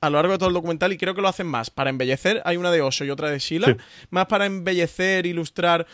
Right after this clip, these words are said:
Speaker 1: una situación, que además son chulísimas las ilustraciones, que,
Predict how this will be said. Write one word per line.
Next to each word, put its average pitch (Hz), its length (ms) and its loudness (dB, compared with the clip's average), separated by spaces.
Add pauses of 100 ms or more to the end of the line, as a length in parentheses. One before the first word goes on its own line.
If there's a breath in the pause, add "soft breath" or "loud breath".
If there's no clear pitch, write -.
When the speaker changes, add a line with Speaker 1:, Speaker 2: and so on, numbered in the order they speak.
(180 loud breath)
Speaker 1:
una 165 240 0
situación, 160 460 -2
que 175 80 -2
además 147 340 -4
son 165 220 -8
chulísimas 143 420 -4
las 131 60 -6
ilustraciones, 156 600 -6
que, 143 640 0